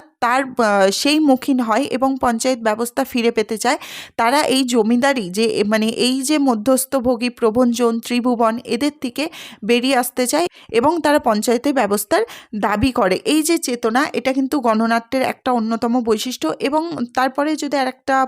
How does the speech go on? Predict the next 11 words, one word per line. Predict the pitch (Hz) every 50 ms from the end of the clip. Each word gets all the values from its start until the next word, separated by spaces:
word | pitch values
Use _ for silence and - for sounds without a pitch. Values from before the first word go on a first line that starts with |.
| 262 -
পয়েন্ট | 240 233 240 247 247 - -
আমি, | - - 226 226 226 220 214 208 -
উম, | 202 202 196
আহ, | 185 180 180 -
মানে | - 190 220 214 214
এর | 190 - 233
সাথে | 233 - 240 240 262 233
যোগ | 214 220 196 - -
করতে | - 214 - - - 233
চাই, | - - 247 302
তাহলে | 311 - 277 254 247 247 269